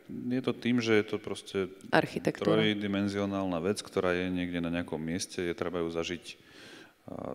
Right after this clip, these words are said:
Speaker 1: ideálne tak, že sa človek tam prejde, že si to proste zažije ten priestor, aj možno nejakú atmosféru, alebo, a, aj možno akým spôsobom, a, je využívaná.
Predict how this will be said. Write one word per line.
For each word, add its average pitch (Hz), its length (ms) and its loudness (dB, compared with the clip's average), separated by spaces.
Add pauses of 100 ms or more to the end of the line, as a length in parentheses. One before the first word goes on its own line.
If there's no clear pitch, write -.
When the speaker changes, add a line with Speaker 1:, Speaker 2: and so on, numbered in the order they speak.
(160)
Speaker 1:
ideálne 90 500 0
tak, 85 220 -4
že 95 80 -8
sa 87 80 -14
človek 85 260 -6
tam 90 180 -6
prejde, 85 440 -2
že 85 180 -6 (360)
si - 180 -16
to 85 60 -8
proste - 340 -10 (600)
zažije 87 500 -4
ten 92 160 -4
priestor, 90 720 -2
aj 78 260 -10
možno 87 300 -12
nejakú 80 240 -10
atmosféru, 80 560 -8
alebo, 73 300 -8 (1040)
a, 80 420 -6
aj 85 100 -6
možno 87 300 -4
akým 90 160 -6
spôsobom, 82 560 -4 (300)
a, 78 420 -8
je 80 80 -2
využívaná. 85 720 -2